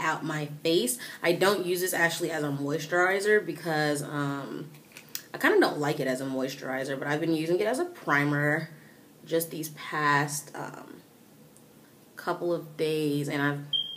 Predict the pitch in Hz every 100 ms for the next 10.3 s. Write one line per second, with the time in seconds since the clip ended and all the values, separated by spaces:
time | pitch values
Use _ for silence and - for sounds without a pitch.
0 | 131 131 190 147 139 139 147 147 202 214
1 | 214 - - - - - - - - -
2 | - 190 185 180 175 165 156 175 208 214
3 | 277 302 220 202 190 170 175 175 - 175
4 | 165 - - - - - - - - -
5 | 160 151 139 82 - - - - - 180
6 | 170 160 160 175 - 277 302 320 285 196
7 | 208 180 170 - 156 156 160 175 156 156
8 | 160 156 143 143 139 143 143 147 160 180
9 | 202 196 196 196 202 208 208 208 214 -
10 | - 104 -